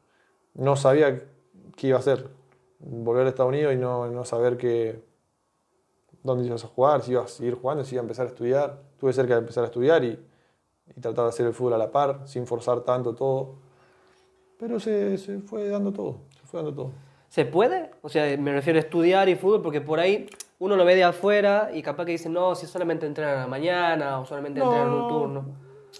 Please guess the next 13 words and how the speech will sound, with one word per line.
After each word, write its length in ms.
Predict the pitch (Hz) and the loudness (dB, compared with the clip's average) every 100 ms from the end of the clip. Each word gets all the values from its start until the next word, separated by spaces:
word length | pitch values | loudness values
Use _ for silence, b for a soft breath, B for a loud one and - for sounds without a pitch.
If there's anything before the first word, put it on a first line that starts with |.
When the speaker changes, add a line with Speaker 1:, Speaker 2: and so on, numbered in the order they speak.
| 233 214 | -20 -20
Speaker 1:
Eh, 540 | 190 190 196 208 202 202 | -20 -20 -8 -4 -4 2
eh, 340 | 160 151 139 B B B B B _ _ | 4 6 4 B B B B B _ _
a 60 | 160 | 4
ver, 160 | 156 131 | 6 6
hace 240 | 127 139 | 4 0
poquito 300 | 139 180 185 | 0 -2 0
se 100 | 143 | 2
recibió 320 | 135 131 156 156 | 0 2 0 0
Pío 380 | 180 151 135 135 | 2 2 -2 -6
en, 600 | 135 131 127 127 131 131 | -4 -4 -4 -6 -8 -8
en 60 | 135 | -6
nuestro 240 | 131 131 | -4 -2
plantel 380 | 127 131 180 220 | 0 0 -2 -4